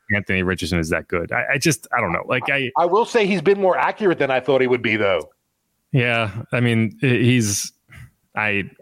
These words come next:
Speaker 1: don't
Speaker 2: He's
Speaker 1: know.
Speaker 2: already
Speaker 1: Like,
Speaker 2: suffered a concussion.
Speaker 1: Yeah, he, the, the way he plays is gonna be tough to maintain. Um,
Speaker 2: Exactly.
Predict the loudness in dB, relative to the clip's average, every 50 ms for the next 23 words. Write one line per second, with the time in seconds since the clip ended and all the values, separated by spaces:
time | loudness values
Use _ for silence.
0 | -16 -8 -6 -4 -2 0 0 2 2 4 4 2 2 0 0 0 0 0 -2 -4
1 | -4 -4 -2 0 0 0 0 0 -2 -4 -4 -6 -10 _ _ _ _ _ _ _
2 | -2 0 0 0 0 -4 -6 _ _ -14 -8 -4 0 0 2 2 2 2 2 2
3 | 2 0 0 0 0 2 2 2 2 0 0 0 0 0 2 2 0 0 -2 -2
4 | -2 0 0 0 0 0 0 -2 -4 -2 -2 -4 -4 -4 -4 -6 -6 -8 -8 -16
5 | _ -6 -4 -2 0 0 0 -2 -2 -2 -2 -2 0 -2 -2 -2 -4 -4